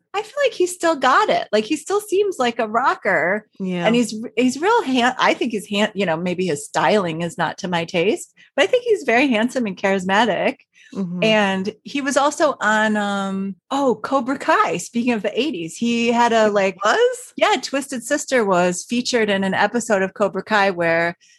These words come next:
Speaker 1: this kid was, like, temporarily paralyzed. And so his sensei, like, brings him to a concert,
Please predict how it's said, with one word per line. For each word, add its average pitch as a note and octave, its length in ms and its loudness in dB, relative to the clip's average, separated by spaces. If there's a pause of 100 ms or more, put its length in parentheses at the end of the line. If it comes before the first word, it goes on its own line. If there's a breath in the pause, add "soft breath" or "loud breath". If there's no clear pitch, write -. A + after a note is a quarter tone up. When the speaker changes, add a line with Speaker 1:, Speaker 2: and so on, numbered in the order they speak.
(120)
Speaker 1:
this F3+ 140 -6
kid G#3+ 380 0
was, E3 160 -6
like, C#3 160 -4
temporarily D#3+ 560 0
paralyzed. F#3+ 1080 2
And E3 360 0
so D#3 260 -2
his D3+ 380 -6
sensei, F3+ 480 0
like, D#3 240 -2
brings E3+ 240 -2
him E3 100 -8
to D#3+ 120 -8
a D3+ 60 -8
concert, F#3 720 2